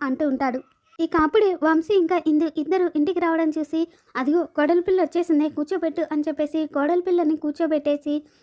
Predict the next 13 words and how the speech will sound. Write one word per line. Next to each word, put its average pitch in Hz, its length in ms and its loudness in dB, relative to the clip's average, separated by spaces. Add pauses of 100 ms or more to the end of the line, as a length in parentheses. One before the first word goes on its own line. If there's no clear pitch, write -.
(120)
తనకు 302 240 2
మంచినీళ్ళు 330 580 2
ఇచ్చి 320 160 -2 (120)
మర్యాదలు 330 500 0
చేస్తూ 320 320 -4
ఉంటారు. 294 300 0 (300)
తర్వాతేమో 370 380 4 (140)
వంశీ 320 240 0
వాళ్ళ 349 180 2
నాన్న, 320 220 2 (220)
"టైమ్ 330 200 2
దగ్గర 330 240 0
పడింది, 349 380 2